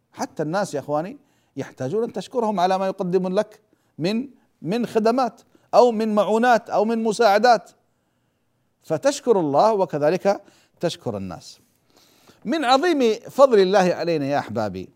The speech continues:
يقول صلى الله عليه وسلم: "إن الله لا يرضى عن العبد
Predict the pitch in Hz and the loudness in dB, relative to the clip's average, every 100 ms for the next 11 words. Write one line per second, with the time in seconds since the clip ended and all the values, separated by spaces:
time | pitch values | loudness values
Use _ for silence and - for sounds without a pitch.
0 | _ _ _ _ _ _ _ _ _ _ | _ _ _ _ _ _ _ _ _ _
1 | _ _ _ - _ _ _ - 151 175 | _ _ _ -20 _ _ _ -6 -4 -2
2 | 349 240 196 170 196 170 156 143 185 170 | 0 2 2 6 6 6 2 0 0 2
3 | 143 131 226 233 196 185 175 214 202 165 | 2 -2 -2 -2 0 2 4 6 6 4
4 | 165 165 175 240 208 202 202 165 196 185 | 2 4 4 4 2 4 4 4 0 0
5 | 156 233 175 294 339 | 4 4 2 -2 -4